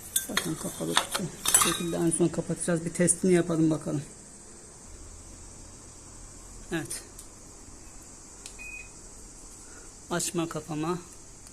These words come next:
ışık. Yani buradan açacaksınız. Sürekli açık kalacak burası. Oradan açıp kapatabilirsiniz. Kumandadan açıp kapatmak için de böyle. Bu üstteki fan hızı açık. En düşük hız.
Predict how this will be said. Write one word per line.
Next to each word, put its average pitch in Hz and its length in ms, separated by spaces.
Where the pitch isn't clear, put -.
ışık. - 560
Yani 170 220
buradan 180 220
açacaksınız. 175 540
Sürekli 165 280
açık - 240
kalacak 147 280
burası. 151 320
Oradan 180 220
açıp - 240
kapatabilirsiniz. 151 640
Kumandadan 165 400
açıp 156 200
kapatmak 156 420
için - 140
de 175 80
böyle. 147 280
Bu 170 100
üstteki 170 500
fan 160 180
hızı 170 300
açık. - 540
En 160 220
düşük - 300
hız. - 300